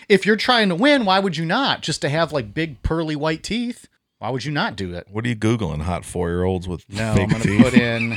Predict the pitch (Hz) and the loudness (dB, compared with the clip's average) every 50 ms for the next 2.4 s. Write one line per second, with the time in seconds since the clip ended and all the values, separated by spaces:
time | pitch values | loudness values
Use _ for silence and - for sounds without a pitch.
0 | - - 349 - - 415 - - - - - - - - - - - - - - | -2 -2 -2 0 0 0 -2 0 2 0 0 0 0 -4 -4 -2 -2 -4 -4 -4
1 | - - - - 269 - - 220 - - - - - - - - - - - 104 | -2 -2 -2 0 2 2 0 0 0 -4 -4 -4 -6 -16 -14 -12 -10 -8 -6 -6
2 | 107 117 110 95 95 95 90 | -6 -6 -6 -6 -8 -8 -8